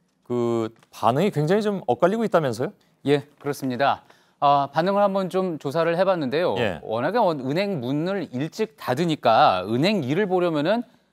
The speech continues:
Speaker 2: 조퇴까지 해야 한다. 그러니, 어, 이, 보통 사람들을 고려한다 그러면 일곱 시 까지는 열어야 한다라면서 최 부총리의 발언을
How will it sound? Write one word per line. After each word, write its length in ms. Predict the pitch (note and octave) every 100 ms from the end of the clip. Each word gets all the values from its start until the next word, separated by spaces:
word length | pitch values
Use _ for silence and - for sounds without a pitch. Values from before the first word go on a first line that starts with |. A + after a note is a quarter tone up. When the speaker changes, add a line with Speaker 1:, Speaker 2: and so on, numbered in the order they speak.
| _ _
Speaker 2:
조퇴까지 520 | - D3+ A3+ G3+ F3+
해야 260 | E3+ F3+ D#3
한다. 460 | B2+ E3 A2+ E2 _ _
그러니, 440 | - A#2 B2+ F#3+ G3+ _ _ _ _
어, 520 | G#2+ G#2+ G#2+ G#2 G2 F#2 - A#2+
이, 140 | - C4+
보통 300 | - E3+ F#3+
사람들을 680 | G#3+ G3+ F3+ F#3+ E3+ A2 -
고려한다 400 | C3+ D#3+ D#3 D3
그러면 260 | A#2 D3
일곱 220 | E3 F3 G3
시 100 | -
까지는 320 | F3 E3+ E3+
열어야 300 | B2+ D3 D3
한다라면서 640 | C#3 C3 B2 A2+ A2+ A#2
최 160 | - A3+
부총리의 380 | G#3 - G3 F#3
발언을 500 | C#3+ C#3 D3+ E3